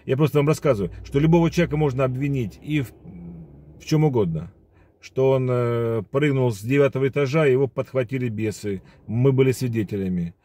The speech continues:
И то, что он отрекался от Святой Троицы. И то, что он, э, значит, ещё какие-нибудь пасквили говорил.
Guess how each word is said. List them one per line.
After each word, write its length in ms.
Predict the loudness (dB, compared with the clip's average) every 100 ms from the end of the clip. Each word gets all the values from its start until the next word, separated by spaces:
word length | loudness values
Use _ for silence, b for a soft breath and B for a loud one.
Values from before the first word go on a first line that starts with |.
| b b
И 80 | -6
то, 180 | 0 0
что 140 | 0
он 80 | -2
отрекался 560 | 0 0 2 2 2 -2
от 60 |
Святой 300 | -2 0 0
Троицы. 680 | 0 0 0 -2 -8 -10 -10 _ b b b
И 100 | -6
то, 180 | -2 -2
что 240 | 0 0
он, 220 | 0 -2 b b b
э, 260 | -4 -2 -2 -4 -8
значит, 320 | -8 -4 -6
ещё 260 | -2 -2
какие-нибудь 400 | 0 -2 -2 -4
пасквили 420 | -2 -2 0 -2 0
говорил. 600 | 0 2 2 0 -4